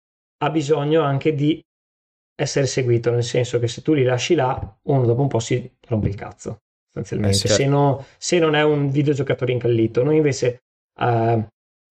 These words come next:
Speaker 1: abbiamo aperto il nostro lan party al pubblico amatoriale piuttosto che a quello esports, ok?
Speaker 2: Mhm.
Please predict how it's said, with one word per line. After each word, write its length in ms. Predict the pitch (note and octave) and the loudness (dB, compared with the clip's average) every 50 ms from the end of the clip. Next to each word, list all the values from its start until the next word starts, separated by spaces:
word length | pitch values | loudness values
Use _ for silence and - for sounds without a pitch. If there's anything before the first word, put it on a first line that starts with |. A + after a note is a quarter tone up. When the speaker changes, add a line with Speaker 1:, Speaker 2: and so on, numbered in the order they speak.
| _ - | _ -4
Speaker 1:
abbiamo 300 | B2+ C3 C#3+ D3+ D3+ C#3+ | -2 0 0 0 0 -2
aperto 580 | C3 - D#3 D3+ C#3+ C3+ A#2 - A#2+ A2+ G#2+ - | -2 0 0 0 0 0 0 0 -2 -2 -2 0
il 120 | C3 A#2+ | 0 0
nostro 260 | B2 B2 A#2+ - C3+ | 0 0 0 0 0
lan 160 | C3 C3+ C#3+ C#3 | 0 0 0 0
party 560 | C#3 B2+ B2 B2 B2 - - D3 F3 F#3+ - _ _ _ _ _ _ - | 0 0 -2 -2 -2 0 0 2 2 0 -2 _ _ _ _ _ _ -6
al 160 | - C#3+ C3+ C3+ | -4 -4 -4 -2
pubblico 540 | C#3 D3 D3 D3 D3+ D3+ D3 - D#3 - | -2 -2 0 0 0 0 2 0 -2 0
amatoriale 720 | - B2 B2 C#3 B2+ - C3 C3 B2+ B2+ A#2+ A2+ A#2+ C3 C#3 | 0 -4 -2 -2 -2 -2 0 0 2 2 2 2 2 2 0
piuttosto 420 | C3+ C#3+ C3+ - A#2+ A2 - - A#2+ | -2 -4 -4 -2 -4 -4 -2 -4 -2
che 100 | - A#2 | -2 -2
a 40 | |
quello 180 | - - A2 G#2+ | -4 -2 -2 -2
esports, 680 | A2 G#2 - - - A2 A2 - - - - - - - _ _ _ _ _ _ _ _ _ _ _ _ - _ _ | -2 -2 -4 -8 -8 -6 -8 -8 -8 -8 -8 -8 -8 -8 _ _ _ _ _ _ _ _ _ _ _ _ -20 _ _
ok? 100 | _ - A2 G#2+ | _ -2 -2 0
Speaker 2:
Mhm. 360 | G#2+ A2 G#2+ G2+ F#2+ G#2 A2+ | 0 0 0 0 0 -2 -4